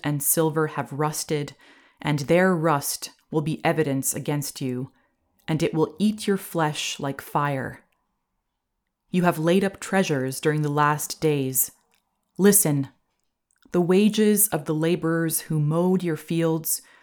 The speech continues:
which you kept back by fraud, cry out, and the cries of the harvesters have reached the ears of the Lord of hosts. You have lived on the earth in luxury and in pleasure.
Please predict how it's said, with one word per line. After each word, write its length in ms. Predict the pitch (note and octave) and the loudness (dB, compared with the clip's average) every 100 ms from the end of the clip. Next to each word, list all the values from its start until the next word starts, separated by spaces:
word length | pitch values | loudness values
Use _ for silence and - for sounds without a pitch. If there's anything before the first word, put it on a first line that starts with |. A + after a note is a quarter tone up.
| - | -8
which 200 | D#3+ - | -4 -2
you 80 | D#3+ | -4
kept 400 | - F#3+ - - | -4 -6 -4 0
back 360 | E3 D3 - | 2 2 -2
by 120 | C#3 | -8
fraud, 600 | B2+ - E3 D#3+ D3+ C3+ - - - | -8 -2 2 2 2 0 -6 -20 -14
cry 360 | - F3 F3 | -4 0 2
out, 400 | F3+ D#3+ A#2+ - - _ _ _ _ _ | 2 0 -2 -8 -14 _ _ _ _ _
and 140 | - D#3 | -6 -6
the 60 | |
cries 640 | - - A3 G3+ C#3 C#3 - | -6 -2 0 2 0 -2 -4
of 100 | C#3 | -4
the 180 | C3+ - | -6 -2
harvesters 760 | G#3 F3 D3+ - C#3 C3 - - - _ | 2 0 -2 -6 -6 -6 -10 -16 -20 _
have 180 | - D#3 | -6 -2
reached 460 | D#3+ G#3+ A#3 - - | 4 4 4 -4 -6
the 160 | G#3+ - | -6 -4
ears 480 | E3+ D#3+ D#3+ D#3+ - _ _ | 0 0 0 -4 -6 _ _
of 100 | D#3+ | -4
the 100 | D3 | -2
Lord 420 | C#3+ D3+ D#3 D#3+ D#3+ | -2 2 2 2 -2
of 100 | - | -8
hosts. 680 | - D3 A#2+ - - - - _ _ _ _ _ _ _ _ _ _ - | -6 -6 -6 -8 -4 -6 -6 _ _ _ _ _ _ _ _ _ _ -2
You 120 | G#3 | 0
have 220 | G#3 F#3+ | 2 0
lived 480 | E3 F#3+ A3+ D3 - | 0 2 2 0 -4
on 140 | D#3 | -2
the 160 | D3+ - | -2 0
earth 320 | E3 D3 - | -2 -2 -4
in 240 | - D#3 D#3+ | -4 -2 0
luxury 520 | F#3 - D#3+ C3+ C3+ | -2 -2 -4 -4 -2
and 120 | C#3 | -2
in 140 | D3 C#3+ | -2 -4
pleasure. 600 | - F#3+ D3+ A#2 D#2 | -2 -2 -2 -6 -8